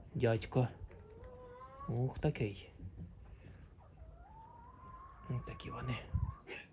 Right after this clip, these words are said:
Випустив от кури пастися. У нас були жовті черешні, вони трішки заморилися. І я їх от під горіх кинув. І дивлюся, яка не яка підійде. Бачите як.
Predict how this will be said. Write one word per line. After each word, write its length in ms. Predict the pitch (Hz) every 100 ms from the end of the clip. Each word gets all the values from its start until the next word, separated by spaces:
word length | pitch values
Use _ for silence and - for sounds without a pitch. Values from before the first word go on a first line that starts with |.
| - - - - - - 359 415 - - - 330 453 - - - - - -
Випустив 500 | 127 113 - - 117
от 140 | 110
кури 240 | - 175 143
пастися. 680 | - 110 - 110 - 117 - - -
У 40 |
нас 200 | 123 113
були 260 | 120 120 117
жовті 320 | 120 113 120
черешні, 460 | - 190 214 -
вони 180 | 123 117
трішки 460 | - 120 - - 107 - -
заморилися. 760 | 123 123 131 196 202 160 - 147 - - - -
І 80 | -
я 80 | 143
їх 160 | 120 120
от 160 | 113 - -
під 120 | -
горіх 360 | 127 127 120 -
кинув. 320 | 185 170 135 - - - -
І 80 | 254
дивлюся, 640 | 233 202 202 - 180 165 - -
яка 320 | 165 160 - 170
не 100 | 160
яка 280 | 151 165
підійде. 580 | 156 147 139 160 139 139 - - - - - - - - -
Бачите 320 | 196 - -
як. 240 | 107 104